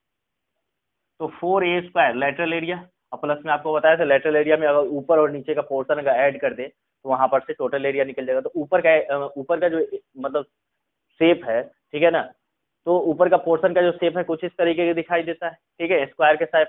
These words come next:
shape का, cube का अगर देखे तो, तो उसका ऊपर का area हो जाएगा ए स्क्वायर, नीचे का bottom का देखे तो वो भी कुछ इसी shape का होता है, तो उसका भी area हो जाएगा ए स्क्वायर। यानी कि यहाँ पर ए स्क्वायर ऊपर का, ए स्क्वायर नीचे का, टू ए स्क्वायर ऐड हो जाएंगे, तो हमारे यहाँ पर हो जाएगा सिक्स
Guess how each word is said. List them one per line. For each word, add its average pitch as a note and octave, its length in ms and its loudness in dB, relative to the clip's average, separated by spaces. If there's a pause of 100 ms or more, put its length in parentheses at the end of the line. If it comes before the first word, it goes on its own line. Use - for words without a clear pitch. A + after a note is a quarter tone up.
(100)
shape D#3+ 280 -2
का, E3 80 -6
cube D3+ 280 -4
का D#3 100 4
अगर D3 160 0
देखे D3 240 -6
तो, D#3 80 -8
तो - 380 -12
उसका C#3 200 -2
ऊपर C#3+ 280 0
का D#3 120 0
area D3 320 2
हो D#3 80 4
जाएगा D3 260 4
ए C#3+ 280 0
स्क्वायर, E3+ 280 0
नीचे D3+ 360 -8
का F3 100 2
bottom D3 360 -4
का E3+ 100 0
देखे D#3+ 220 0
तो E3 120 -4
वो C#3 120 0
भी D3+ 140 -6
कुछ D#3 200 -10
इसी C#3+ 180 -14
shape D3+ 180 -6
का D#3 140 -8
होता D3+ 180 0
है, D3+ 60 4
तो D3 120 -6
उसका C#3+ 220 -8
भी C#3+ 140 -6
area C#3+ 220 -2
हो C#3+ 80 -2
जाएगा D3 240 -8
ए D3+ 180 -4
स्क्वायर। D3 260 -12 (340)
यानी C#3+ 220 0
कि E3+ 100 -8
यहाँ D3+ 200 -2
पर F3 160 -2 (120)
ए E3 120 -8
स्क्वायर E3 260 -2
ऊपर F#3+ 220 0
का, G3 140 -6
ए C#3 180 -6
स्क्वायर C#3 260 -6
नीचे B2 220 -16
का, A#2+ 100 -8
टू F3 280 -14 (180)
ए C#3 220 -12
स्क्वायर A2+ 340 -8 (360)
ऐड C3 220 2
हो B2+ 80 -4
जाएंगे, A#2+ 320 -6
तो - 340 -20
हमारे A#2 260 -4
यहाँ A#2+ 160 -6
पर A#2+ 100 -12
हो A#2 100 -8
जाएगा A#2 340 -4 (480)
सिक्स F3+ 180 -10